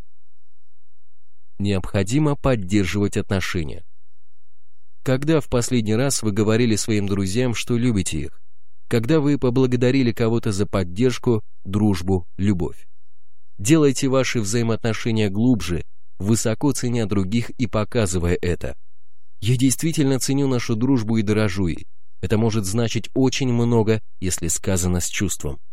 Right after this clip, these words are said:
Нет больших богатств на земле, чем дружба и взаимоотношения между людьми. Будьте хорошим другом для всех, кого вы встречаете. Будьте там, где вы нужны другим. Принимайте людей, любите людей.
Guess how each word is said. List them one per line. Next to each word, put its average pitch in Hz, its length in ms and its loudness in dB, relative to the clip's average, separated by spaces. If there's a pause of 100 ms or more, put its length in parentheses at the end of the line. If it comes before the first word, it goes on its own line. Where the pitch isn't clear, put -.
(640)
Нет 135 260 4
больших 135 460 2
богатств 120 580 0
на 107 140 2
земле, 104 340 2
чем 92 260 0
дружба 110 440 2
и 120 160 -2
взаимоотношения 98 920 0
между 92 320 0
людьми. 82 360 -2 (640)
Будьте 131 360 4
хорошим 127 580 0
другом 113 340 4
для 95 220 2
всех, - 360 0 (380)
кого 127 340 6
вы 107 140 4
встречаете. - 840 0 (540)
Будьте 110 440 2
там, 120 380 2 (280)
где 120 220 4
вы 135 100 4
нужны 120 380 4
другим. 87 500 2 (440)
Принимайте 127 600 4
людей, 87 400 0 (300)
любите 120 520 4
людей. 85 400 0